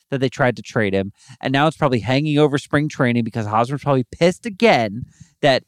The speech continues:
he's being publicly shopped in these, you know, rumors. And so I think, yeah, I, I think you,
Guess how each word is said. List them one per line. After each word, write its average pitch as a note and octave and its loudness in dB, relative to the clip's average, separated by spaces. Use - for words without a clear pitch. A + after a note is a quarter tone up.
he's D3+ -4
being C#3+ 2
publicly D#3 0
shopped - 0
in C3+ -4
these, C#3+ -4
you D3+ -4
know, B2+ 0
rumors. A#2+ -2
And C3+ -2
so A#2 2
I C#3 2
think, C#3 -4
yeah, A2+ 2
I, B2 0
I D#3 -2
think F#3 -2
you, D#3+ -4